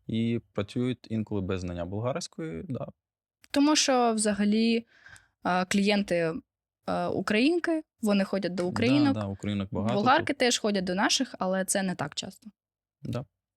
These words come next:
Speaker 1: Наші люди талановиті, працьовиті, тому і у якихось, а, важких сферах діяльності теж можуть знайти собі працю без знання,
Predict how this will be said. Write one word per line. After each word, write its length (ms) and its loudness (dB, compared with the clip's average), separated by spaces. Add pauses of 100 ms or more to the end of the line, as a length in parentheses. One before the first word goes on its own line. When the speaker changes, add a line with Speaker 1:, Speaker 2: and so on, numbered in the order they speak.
(1500)
Speaker 1:
Наші 440 0 (160)
люди 360 -2 (120)
талановиті, 800 -2 (300)
працьовиті, 800 -2
тому 480 -2
і 460 -2
у 400 -4
якихось, 640 -4
а, 300 -2 (220)
важких 420 -4
сферах 880 -2 (100)
діяльності 720 -2
теж 420 -2
можуть 260 -4
знайти 340 -4
собі 280 -6
працю 360 -4
без 240 -2
знання, 560 -6